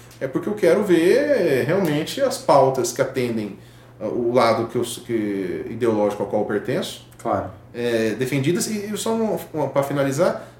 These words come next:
Speaker 1: é, existe um conceito de que, é, conservador não tem ideologia. Mas
Speaker 2: Uhum.
Speaker 1: se a gente olhar pela dinâmica social, to-, todas as pessoas têm ideologia,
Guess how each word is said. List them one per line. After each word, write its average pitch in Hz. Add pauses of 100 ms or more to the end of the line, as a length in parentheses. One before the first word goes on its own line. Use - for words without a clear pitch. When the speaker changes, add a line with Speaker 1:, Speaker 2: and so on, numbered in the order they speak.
(140)
Speaker 1:
é, 139
existe 175
um -
conceito 185
de 175
que, 143 (140)
é, 123 (640)
conservador 170
não 180
tem 170
ideologia. 143 (500)
Mas 120
Speaker 2:
Uhum. 127
Speaker 1:
se 135
a -
gente 143
olhar 147
pela 151
dinâmica 127
social, 156
to-, 208
todas 208
as -
pessoas 190
têm 131
ideologia, 85